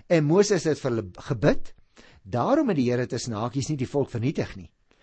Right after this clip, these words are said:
maar slegs 'n groepie individue onder hulle gestraf. Ons gaan nou nog daarby uitkom, uh, in die volgende programme, né? Toe hulle uiteindelik by Kades aankom,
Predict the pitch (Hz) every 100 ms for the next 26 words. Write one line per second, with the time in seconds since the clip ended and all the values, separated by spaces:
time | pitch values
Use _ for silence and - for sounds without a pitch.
0 | - - 147 147 311 339 - 120 - 285
1 | 202 156 143 123 107 123 185 170 123 131
2 | 113 101 104 - 175 - - 107 127 -
3 | 151 139 131 - _ - 123 107 107 143
4 | 147 247 - - 78 - _ - - _
5 | - 110 113 123 120 151 110 117 110 101
6 | 131 92 82 95 143 _ _ - - -
7 | 262 202 143 - 226 302 220 120 113 -
8 | 202 247 294 180 113 - 117 107 101 110
9 | 92